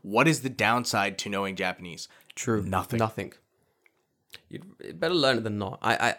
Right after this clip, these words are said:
Speaker 2: I assume that you're going to a university and you've chosen, you wanna go somewhere in Japan and you, you don't wanna have to master the language before you
Speaker 1: Right.
Speaker 2: start the course, and to which I say, then pick a university that,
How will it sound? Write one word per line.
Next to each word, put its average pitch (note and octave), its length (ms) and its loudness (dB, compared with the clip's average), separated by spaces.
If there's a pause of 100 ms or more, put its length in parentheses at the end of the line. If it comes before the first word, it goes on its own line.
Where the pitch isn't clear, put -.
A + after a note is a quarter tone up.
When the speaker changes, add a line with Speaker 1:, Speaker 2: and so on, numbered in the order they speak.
Speaker 2:
I B2+ 80 0
assume D3+ 460 0
that A2+ 280 -2
you're A2 100 -4
going A2 280 0
to - 120 -8
a G#2+ 40 -4
university G2+ 640 -4
and G2+ 80 -6
you've G2+ 140 -10
chosen, G#2+ 360 0
you G#2+ 100 -6
wanna B2 140 2
go A2+ 80 4
somewhere A2 220 0
in G#2 60 -2
Japan G#2 380 -4
and G2+ 100 -6
you, G#2 100 -8 (280)
you G#2+ 180 -12
don't A2 180 2
wanna G#2 140 -2
have G#2+ 140 -8
to G#2+ 80 -4
master G2+ 500 -4
the G2+ 120 -4
language G2+ 420 -4
before G2+ 300 -6
you F#2+ 80 -2
Speaker 1:
Right. E2 120 -2
Speaker 2:
start G2+ 420 0 (260)
the A2+ 80 -2
course, D3+ 400 0 (340)
and A2 80 -12
to A2+ 60 -6
which G2+ 160 -2
I G2+ 80 0
say, G2+ 340 -2 (340)
then A2 180 4
pick A#2+ 160 -4
a A2+ 40 -2
university G#2 640 -2
that, G2+ 380 -8